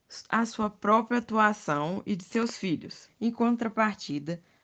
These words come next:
a parte mais proveitosa desse período tem sido o projeto E Aí, Amigas, uma rede de apoio feminina na qual, junto com outras mulheres próximas, ela discute o planejamento de temas de sua pré-candidatura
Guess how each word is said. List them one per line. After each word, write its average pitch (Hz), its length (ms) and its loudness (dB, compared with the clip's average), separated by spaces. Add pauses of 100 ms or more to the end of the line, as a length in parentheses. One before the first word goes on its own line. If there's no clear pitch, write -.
a 196 120 0
parte 196 420 0
mais 196 260 2
proveitosa 208 800 0
desse 170 240 -4
período 160 520 -2
tem 185 220 -2
sido 180 280 -6
o - 20 -4
projeto 170 720 -2 (140)
E 262 240 2
Aí, 196 480 2
Amigas, 165 720 0
uma 233 260 6
rede 175 480 0
de 175 140 2
apoio 196 400 2
feminina 190 840 2 (320)
na 208 240 4
qual, 170 640 6 (140)
junto 226 520 2
com 208 300 -2
outras 220 480 2
mulheres 190 540 2
próximas, 196 760 0 (400)
ela 220 300 4
discute 196 840 -2
o 190 40 -4
planejamento 208 880 0
de 185 120 -2
temas 180 520 -2
de 185 120 -4
sua 190 280 -4
pré-candidatura 175 1120 0